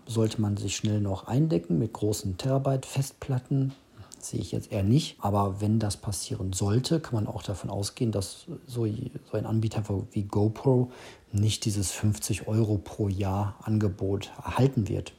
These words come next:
So, sondern dass dann da auch die Preise einfach mal in die Höhe gehen. Ist jetzt reine Spekulation, aber war jetzt mal so ein Gedanke. Was ist denn jetzt die minimalistische Lösung dieses verflixten Problems, das mich jetzt schon irgendwie seit zwei, drei Wochen beschäftigt und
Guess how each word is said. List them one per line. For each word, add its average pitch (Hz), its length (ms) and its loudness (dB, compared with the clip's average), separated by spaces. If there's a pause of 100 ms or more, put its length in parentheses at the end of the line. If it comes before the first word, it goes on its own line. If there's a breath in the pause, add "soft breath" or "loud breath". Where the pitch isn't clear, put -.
(300)
So, - 160 -4
sondern 98 260 -2
dass 98 160 -4
dann 98 180 -2
da 101 160 0
auch 107 240 -2
die - 100 -10
Preise 101 460 -2
einfach 104 260 -2
mal 104 80 0
in 110 80 0
die 101 140 -2
Höhe 147 200 6
gehen. 92 360 0 (420 loud breath)
Ist - 180 6
jetzt 113 220 4
reine 104 180 2
Spekulation, 98 920 -2
aber 90 340 -2 (140)
war 95 100 -2
jetzt 98 220 -2
mal 95 80 0
so 90 80 -4
ein 98 80 -2
Gedanke. 98 580 0 (240)
Was 120 240 4
ist 147 160 2
denn 123 80 8
jetzt 127 220 6
die - 20 6
minimalistische 110 880 4
Lösung 95 400 0
dieses - 440 -4 (100)
verflixten - 680 -2
Problems, 101 560 -2
das - 180 -8
mich 101 200 -4
jetzt 110 160 -6
schon - 180 -4
irgendwie 101 320 -4
seit 98 220 -2
zwei, 104 200 0
drei 104 220 0
Wochen 104 240 0
beschäftigt 117 560 0
und 101 240 -2